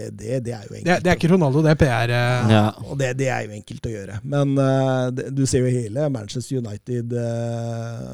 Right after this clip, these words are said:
Speaker 1: alle spillere der
Speaker 2: Ja.
Speaker 1: har jo sendt en Twitter-melding, men, eh, men, eh, jeg mener jo at det er spillere her som,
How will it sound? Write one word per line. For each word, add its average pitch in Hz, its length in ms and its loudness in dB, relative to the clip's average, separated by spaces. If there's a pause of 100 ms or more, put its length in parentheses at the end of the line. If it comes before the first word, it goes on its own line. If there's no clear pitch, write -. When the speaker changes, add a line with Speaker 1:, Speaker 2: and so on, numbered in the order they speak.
(140)
Speaker 1:
alle 139 400 2
spillere 123 400 0
der 156 220 2 (200)
Speaker 2:
Ja. 139 200 -8
Speaker 1:
har 127 120 -2
jo 131 100 2
sendt 123 280 -2
en 127 160 0
Twitter-melding, 127 720 -2
men, 131 280 0
eh, 131 260 -2
men, 139 260 0 (1080)
eh, 117 840 -6
jeg 127 220 0
mener 135 240 0
jo 104 100 -8
at 104 160 -12
det 104 160 -12
er 104 120 -12
spillere 104 440 -8
her - 160 0
som, - 320 2